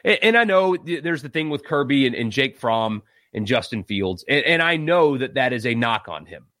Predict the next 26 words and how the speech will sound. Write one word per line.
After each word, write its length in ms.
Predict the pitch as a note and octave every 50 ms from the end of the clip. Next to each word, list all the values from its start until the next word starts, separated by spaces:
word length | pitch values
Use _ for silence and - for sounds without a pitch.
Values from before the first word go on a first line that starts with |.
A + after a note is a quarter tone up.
| _ -
I, 100 | G2+ - -
I'm 220 | A2 A#2+ B2+ C3
aware 360 | C3 C3+ C#3 F3 G3+ A3+ G3+ D3+
of 140 | G#2 D#2
that. 180 | - C#2+ B1 - _ _ _ _ _ _ _ _ _ _ _ _ _ _ _ _ _ _ _ _ _ _ -
It's 180 | D3+ D3+ -
a 60 | G3+ G#3
knock 300 | A#3+ B3 A#3+ A3 - -
on 140 | G2+ D#2
him. 120 | C#2 - - _ _ _ _ _ _ _ _ _ _ _ _ _ _ _ _ _ _ _ _ _ _ _
But 460 | B2+ A#2 F3 D#3 C3 A2+ A2 - - _ _ _ _ _ _ _ _ _ _ _ _ A#2
Jake 280 | - F3+ F#3+ F3+ -
Fromm 420 | - - - C#3+ F3+ D3+ C#3+ C#3 A#2+
was 160 | A2 G#2+ A2
really 320 | B2+ D#3 F3 F3+ D#3 C#3
good, 320 | B2+ D3+ G#3 G3+ A#2 F2 -
guys. 380 | G2+ F#2 G#2+ C3 F3 - - -
I 80 | B2+
mean, 80 | C#3+ D#3+
he 80 | G#3
was 160 | A3+ G#3+ F#3 F#3
really 300 | A#3 D#4+ C4+ D#3+ C3+ C3+
good. 420 | C#3+ A#3+ C4 - E2+ - - - _ _ _ _ _ _ _ _ _ _ _ _ _ -
Uh, 300 | B2 B2+ B2 G#2 F2 - - _ _ _ _ _
either 280 | F#3 A#3 C4+ A#3+ G3 D#3
way, 480 | C#3 D#3 E3+ B2 F2 E2+ F2+ B2 C#3+